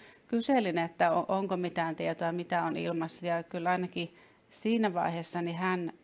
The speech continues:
oli sitä mieltä, että ei ole mitään vaaraa. Eh, he ei ole riippuvaisia energiasta, he tuottaa sähköä itse, suurimman osan sähköstä itse. Eh,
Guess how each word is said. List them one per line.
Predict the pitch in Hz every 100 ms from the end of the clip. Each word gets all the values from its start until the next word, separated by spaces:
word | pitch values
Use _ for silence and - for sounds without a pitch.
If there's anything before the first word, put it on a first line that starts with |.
| _ _
oli | 175 165 165
sitä | 180 185 160
mieltä, | 160 160 160 160
että | - -
ei | 180 175 165
ole | 160
mitään | 160 165 - 165 165 165 - -
vaaraa. | 165 160 175 156 170 185 - - - - _
Eh, | - 170 180 165 -
he | 180
ei | 180 170
ole | 170
riippuvaisia | 175 175 175 165 165 - 165
energiasta, | 170 170 165 165 165 -
he | 165
tuottaa | 170 170 170 - 170 170
sähköä | - 175 165 - 170 165
itse, | 170 - - 202
suurimman | 185 175 170 170
osan | 170 170
sähköstä | 170 170 156 180 -
itse. | 175 170 -
Eh, | 165